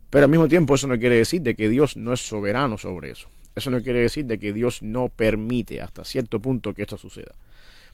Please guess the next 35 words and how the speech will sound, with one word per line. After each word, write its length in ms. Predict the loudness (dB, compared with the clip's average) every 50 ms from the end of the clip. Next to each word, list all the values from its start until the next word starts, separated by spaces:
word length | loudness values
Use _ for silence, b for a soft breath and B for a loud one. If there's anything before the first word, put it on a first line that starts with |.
| b b b -20 -20
Eh, 380 | -12 -8 -6 -6 -6 -8 -10 -10
una 160 | -6 -4 -4 -2
cosa 240 | -2 0 2 4
es 100 | 2 2
que 160 | 2 0 0 0
Dios 420 | 2 4 4 4 2 0 -6 -14 -18
no 400 | -14 -10 -8 -2 2 4 6 6
es 220 | 6 4 2 0 -4
el 160 | -6 -6 -6 -2
que 120 | -4 -4
pone 280 | -2 4 4 4 6 6
en 80 | 2 2
el 80 | 0
corazón 420 | 0 0 0 0 0 -2 -4 -2 -2
mío 220 | 0 0 0 0
el 60 | 0 -2
deseo 260 | -4 -4 -4 -2 0
de 60 | 0
hacer 160 | 0 -2 -4
el 100 | -4 -4
mal, 200 | -4 -6 -8 -10 -12
ni 120 | -14 -12 -10
tampoco 380 | -10 -8 -6 -8 -4 -4 -4
puso 280 | 0 2 2 2 2 0
en 40 | -4
el 60 | -4
corazón 380 | -2 -4 -4 -4 -4 -6 -6 -6
de 120 | -6 -2 2
Hitler 300 | 4 2 4 2 -4 -8
el 80 | -6
deseo 260 | -8 -10 -6 0 2 2
de 60 | 2
hacer 160 | 2 0 -4
el 80 | -6 -6
mal. 220 | -6 -10 -10 -14